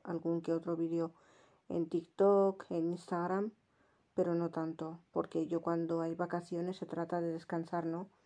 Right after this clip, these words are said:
Eh, los vídeos y todo eso forma parte, bueno, yo para mí, ya sabéis que yo, para mí es importante más descansar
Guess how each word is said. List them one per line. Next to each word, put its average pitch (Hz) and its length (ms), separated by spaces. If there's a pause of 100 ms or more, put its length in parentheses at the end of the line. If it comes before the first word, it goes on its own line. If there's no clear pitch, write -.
(720)
Eh, 170 260
los 170 260
vídeos 180 380
y 190 60
todo 175 180
eso 170 180
forma 175 380
parte, 170 300
bueno, 170 240
yo 165 200
para 170 220
mí, 170 200
ya 175 100
sabéis 170 400
que 180 240
yo, 170 340 (540)
para 170 160
mí 170 180
es 175 140
importante 170 580
más 165 220
descansar 170 760